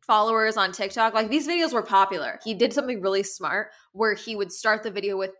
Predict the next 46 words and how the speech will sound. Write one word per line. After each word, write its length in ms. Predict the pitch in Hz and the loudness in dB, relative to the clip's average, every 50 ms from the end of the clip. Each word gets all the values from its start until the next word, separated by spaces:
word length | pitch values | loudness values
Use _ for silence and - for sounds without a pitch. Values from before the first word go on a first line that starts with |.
| _ _ 185 | _ _ -6
"Guess 300 | 180 226 214 208 214 - | -2 -2 -2 -2 -2 -6
what 180 | 220 226 - - | -8 -8 -10 -12
co-, 140 | - 277 254 | -16 -18 -18
here 320 | - - 254 247 247 262 | -16 -10 -6 -4 0 0
are 180 | 277 269 269 247 | 0 2 2 4
our, 320 | 208 196 190 185 - - - | 4 4 4 2 0 -2 -2
uh, 220 | 185 185 180 147 - | 0 0 0 0 -2
amounts 500 | - 185 190 196 262 359 415 427 - - - | -4 -2 0 0 0 -2 -4 -8 -14 -8 -8
of, 100 | - 196 | -8 -6
like, 240 | 180 190 175 175 - | -4 -4 -6 -6 -6
the 80 | - 196 | -10 -4
various 640 | 180 190 180 185 190 190 190 180 185 185 - - | -2 0 0 2 2 2 0 0 -2 -2 -6 -10
colors 460 | - - 220 233 247 254 247 247 240 | -2 2 2 4 4 4 2 0 -2
that 120 | 247 220 220 | -4 -6 -4
he 60 | 220 | -2
was 120 | 202 190 | -4 -4
gonna 120 | 180 196 185 | -4 -4 -4
be 100 | 180 - | -2 2
adding 280 | - 180 180 190 190 | 2 2 2 2 0
to 120 | - - 214 | -6 -12 -14
the 80 | - | -14
paint," 360 | 202 - 226 220 220 226 226 - _ _ _ _ - _ _ _ _ _ | -14 -6 -4 -4 -2 -2 -4 -8 _ _ _ _ -20 _ _ _ _ _
and 160 | - 208 202 196 | -4 -2 0 0
then 160 | 202 190 185 | 0 -2 0
be 120 | 170 196 196 | 0 0 2
like, 240 | 185 180 180 180 | 2 2 0 -2
"Comment 400 | - - - 247 254 254 262 190 | -6 -8 0 0 2 2 2 2
what 160 | 202 220 202 196 | 2 0 0 0
you 100 | 220 208 | -2 -4
think 220 | - 208 185 - | -6 -6 -6 -6
it's 140 | 196 170 - | -8 -8 -6
gonna 220 | - 170 170 175 | -6 -6 -6 -6
be, 420 | 180 - 269 262 208 185 185 185 - | -4 -4 -2 0 2 2 0 2 0
and 120 | 190 190 | -2 -2
then 120 | 190 180 180 | -2 -6 -8
comment 400 | - - 202 196 190 220 220 208 | -8 -2 -2 0 0 0 0 -2
if 60 | 214 | -4
you 80 | 190 185 | -10 -10
think 180 | - 185 170 | -10 -10 -10
it's 180 | 190 185 - - | -10 -12 -10 -6
right." 280 | 170 165 - - - - _ _ - - _ _ - | -4 -4 -4 -6 -12 -16 _ _ -20 -20 _ _ -8
And 180 | 208 208 208 | -8 -8 -8
so 580 | - - - 226 202 196 185 185 185 170 - - _ _ _ | -10 -6 -2 0 0 2 2 0 0 -2 -6 -10 _ _ _
things 220 | - 226 233 240 226 | -10 -10 -10 -8 -2
like 240 | 226 220 208 202 - | -2 -2 -2 -2 -2
that 340 | 180 180 180 190 208 202 | -2 0 2 2 2 0